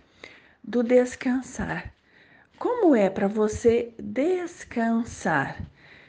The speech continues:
É, tirar férias, é, ou mesmo durante o dia, dormir cinco minutos,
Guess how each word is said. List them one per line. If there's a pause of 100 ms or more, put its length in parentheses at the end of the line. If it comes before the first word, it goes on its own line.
(320)
É,
tirar
férias, (640)
é, (960)
ou
mesmo
durante
o
dia, (140)
dormir
cinco
minutos,